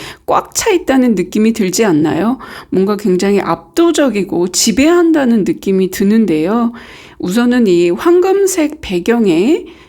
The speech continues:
뒤로는 성이 보이고, 그리고 이 왕자 주변으로는 이제 포도 넝쿨이 있습니다. 그리고 이 왼쪽에는 이제 꽃도 살짝 보이죠? 굉장히 뭔가가 이렇게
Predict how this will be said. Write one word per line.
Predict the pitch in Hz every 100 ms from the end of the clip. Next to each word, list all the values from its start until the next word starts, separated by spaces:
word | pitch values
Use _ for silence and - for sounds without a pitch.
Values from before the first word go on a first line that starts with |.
| _
뒤로는 | - 196 208 226 226 226
성이 | 226 302 294 302
보이고, | 247 180 175 - 269 359 - - - _
그리고 | 175 185 - 294 320
이 | 202 196 196
왕자 | 180 151 160 196 214 359
주변으로는 | 359 - 240 220 208 180 180 180 190 214 180
이제 | 294 160
포도 | - - 415 415
넝쿨이 | 381 208 202 - 269
있습니다. | 226 - 220 180 151 151 151 - - - - _
그리고 | - 190 220 226
이 | 185 180
왼쪽에는 | 180 165 190 226 - 302 339 320 233 202 208 262 196
이제 | 165 165 156 -
꽃도 | - 349 - 359
살짝 | 359 359 - 320
보이죠? | 311 226 262 262 180 240 381 - - - _
굉장히 | 262 381
뭔가가 | 330 269 277 302 302
이렇게 | 269 233 247 226 208 -